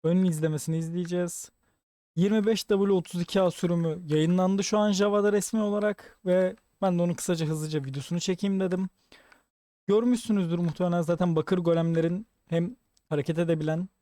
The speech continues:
ve farklı cilalarında olan sandıkları vardı. Burada da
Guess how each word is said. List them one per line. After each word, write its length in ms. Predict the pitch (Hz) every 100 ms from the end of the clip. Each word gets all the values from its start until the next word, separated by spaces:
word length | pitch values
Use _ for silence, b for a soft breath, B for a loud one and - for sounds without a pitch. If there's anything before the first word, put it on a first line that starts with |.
| _ _ _ _ _ _ 156
ve 140 | 147
farklı 420 | 143 160 - 160
cilalarında 760 | 143 151 151 151 147 147 151 151
olan 180 | 156
sandıkları 540 | 143 147 135 131 151 170
vardı. 340 | 160 135 139
Burada 260 | 143 139 147
da 160 | 147